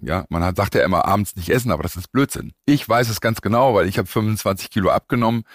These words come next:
Iss, wann du willst, halte einfach nur deine Kalorienmenge ein. Und zwar immer zwanzig Prozent unter deinem Limit. Und das ist perfekt.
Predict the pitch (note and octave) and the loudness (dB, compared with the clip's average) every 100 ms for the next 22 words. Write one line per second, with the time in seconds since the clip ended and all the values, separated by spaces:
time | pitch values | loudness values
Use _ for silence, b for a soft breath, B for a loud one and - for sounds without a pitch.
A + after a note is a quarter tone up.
0 | B B B _ C3 - A2+ F#2 D#2+ B2 | B B B _ 0 2 0 0 2 4
1 | F3 - - - _ - G#2+ C3+ C#3+ A2 | 2 -2 -16 -20 _ 0 2 4 4 2
2 | A#2+ A#2+ A2 G2+ G2 G2 - E2 E2 D2+ | 0 -2 -2 0 2 0 -2 -2 -2 0
3 | F2 F2 D2+ F2+ D#2 D2+ D2+ D2+ D2+ C#2 | 0 0 0 0 0 0 0 0 0 -2
4 | C2 - _ _ F2 - F#2+ F2+ b b | -6 -12 _ _ -8 0 2 2 b b
5 | b - C#3 C#3 C#3 b b b _ _ | b -2 2 2 0 b b b _ _
6 | - B2 A#2 G2+ G#2+ - G#2 G2 - G#2+ | -2 -2 -2 -4 -6 0 -2 -2 -4 -2
7 | F#2+ D2+ C#2+ C#2 C2+ B1 C2 - _ _ | 0 0 0 -2 -4 -6 -10 -14 _ _
8 | _ E2+ D#2 E2+ D#2 - D#2+ - E2+ | _ -10 -4 -4 -4 -6 -8 -8 -12